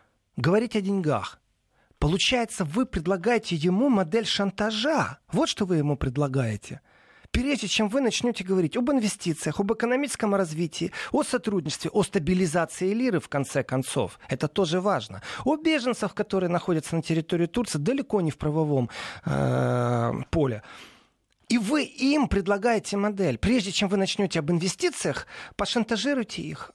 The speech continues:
Хорошо, другого метода нету. Замечательно. Почему должен этим заниматься министр экономики? Когда он возглавлял администрацию Меркель, я согласен. Это нормально в-, вообще и вписывалось, и в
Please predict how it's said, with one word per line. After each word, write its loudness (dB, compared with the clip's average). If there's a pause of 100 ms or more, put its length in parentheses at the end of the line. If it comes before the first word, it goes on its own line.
(140)
Хорошо, -2
другого 2
метода 0
нету. 0
Замечательно. 2
Почему 0
должен 2
этим -2
заниматься -2
министр 0
экономики? -4 (320)
Когда 2
он 0
возглавлял 2
администрацию 0
Меркель, 2
я 2
согласен. -2
Это 0
нормально 2
в-, -8
вообще 0
и -2
вписывалось, 0 (240)
и -2
в -4